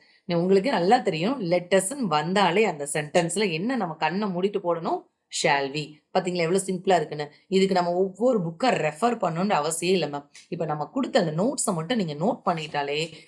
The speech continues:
ஈஸியா உங்களுக்கு மார்க் எடுத்துடலாம். இப்ப பாருங்களேன், டூ தௌசண்ட் செவன்டீன் கொஸ்டின் பாருங்களேன்.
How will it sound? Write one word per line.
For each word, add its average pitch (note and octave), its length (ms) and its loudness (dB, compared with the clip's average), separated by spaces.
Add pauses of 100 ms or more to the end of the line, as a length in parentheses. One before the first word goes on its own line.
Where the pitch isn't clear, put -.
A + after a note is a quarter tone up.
(140)
ஈஸியா A#3 460 4
உங்களுக்கு D#3+ 320 -2
மார்க் C#3 280 -6
எடுத்துடலாம். C3+ 460 -10 (240)
இப்ப E3+ 160 -2
பாருங்களேன், E3 360 0
டூ G#3+ 140 -2
தௌசண்ட் F#3+ 300 0
செவன்டீன் D#3 720 0
கொஸ்டின் C#3+ 240 -8
பாருங்களேன். C3+ 420 -6